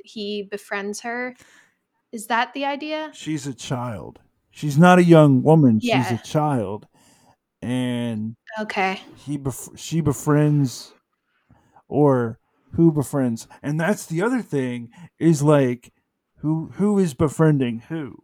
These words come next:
Speaker 2: right?
Speaker 1: Mm-hmm.
Speaker 2: Like, <laughs> that's the other part of this. And it's
Speaker 1: Mm-hmm.
Speaker 2: so, but it's like,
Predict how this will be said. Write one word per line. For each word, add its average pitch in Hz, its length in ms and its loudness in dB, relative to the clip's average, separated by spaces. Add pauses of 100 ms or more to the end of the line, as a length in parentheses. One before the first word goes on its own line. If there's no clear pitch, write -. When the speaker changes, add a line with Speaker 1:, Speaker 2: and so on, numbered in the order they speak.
(520)
Speaker 2:
right? 139 340 -12 (640)
Speaker 1:
Mm-hmm. 233 220 4
Speaker 2:
Like, 196 380 -2 (340)
<laughs> - 580 -20
that's - 360 0
the 147 160 -2
other 202 180 -2
part 117 300 -12
of 98 80 -16
this. 98 380 -20 (920)
And 151 300 -10 (640)
it's 226 260 2
Speaker 1:
Mm-hmm. 214 280 2
Speaker 2:
so, 143 280 -2
but 156 180 -2
it's 151 260 -10
like, 143 260 -4